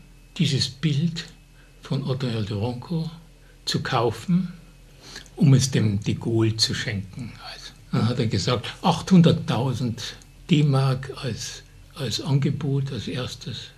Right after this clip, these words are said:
Dann habe ich gesagt, es tut mir leid, das ist nicht mehr da. Das ist nach dem Krieg verschollen und kein Mensch weiß,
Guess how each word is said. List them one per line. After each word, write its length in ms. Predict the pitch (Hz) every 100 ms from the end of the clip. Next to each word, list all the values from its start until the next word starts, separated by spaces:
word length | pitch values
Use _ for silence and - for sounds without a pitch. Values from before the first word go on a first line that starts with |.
| - - -
Dann 120 | 120
habe 100 | 117
ich 60 | 107
gesagt, 200 | 110 -
es 120 | -
tut 220 | - -
mir 100 | 120
leid, 280 | 104 107 135 -
das 80 | -
ist 200 | 135 -
nicht 200 | - -
mehr 120 | 143
da. 220 | 143 135 - - -
Das 140 | 113 117
ist 140 | -
nach 120 | 107
dem 140 | 117 101
Krieg 500 | 107 131 151 - - - - -
verschollen 1000 | - - - - 120 117 131 156 185 - - - - - -
und 160 | 101 -
kein 260 | 123 127
Mensch 300 | 127 123 -
weiß, 380 | 113 110 110